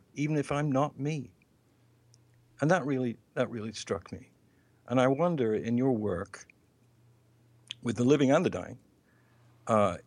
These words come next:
is that perspective in any way useful?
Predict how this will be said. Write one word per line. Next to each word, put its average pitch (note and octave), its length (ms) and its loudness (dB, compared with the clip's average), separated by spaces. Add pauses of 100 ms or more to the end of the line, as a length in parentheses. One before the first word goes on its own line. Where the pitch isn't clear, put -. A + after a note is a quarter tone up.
(280)
is D3+ 200 2
that A#3 480 4 (560)
perspective B2+ 880 0 (1000)
in C#3 260 0
any F3+ 240 4
way C3 180 4
useful? - 480 -4